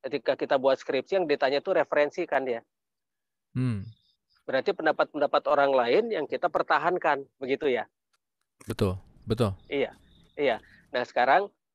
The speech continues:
Speaker 1: kita akan melihat universe ini yang terkonek pada kita ini secara individu itu yang mana dulu. Nah, makanya tiap
Speaker 2: Hmm.
Speaker 1: individu nanti akan berbeda.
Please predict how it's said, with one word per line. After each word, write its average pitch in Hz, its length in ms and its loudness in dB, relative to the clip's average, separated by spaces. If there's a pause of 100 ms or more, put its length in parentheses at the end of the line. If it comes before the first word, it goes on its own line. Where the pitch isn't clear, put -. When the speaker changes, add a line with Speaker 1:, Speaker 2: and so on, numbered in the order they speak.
Speaker 1:
kita 202 560 4
akan 196 300 0 (260)
melihat 202 520 2
universe 156 500 -2
ini 117 320 -8 (180)
yang 175 180 2
terkonek 240 540 0
pada 160 220 0
kita 160 400 -2
ini 131 220 -2
secara 277 340 -2
individu 165 580 -2
itu 131 220 -6
yang 190 160 4
mana 156 240 0
dulu. 135 320 0 (320)
Nah, 151 80 0
makanya 151 340 2
tiap 190 200 2
Speaker 2:
Hmm. 107 120 -4
Speaker 1:
individu 151 500 -2
nanti 175 260 -2
akan 190 220 -2
berbeda. 175 520 -2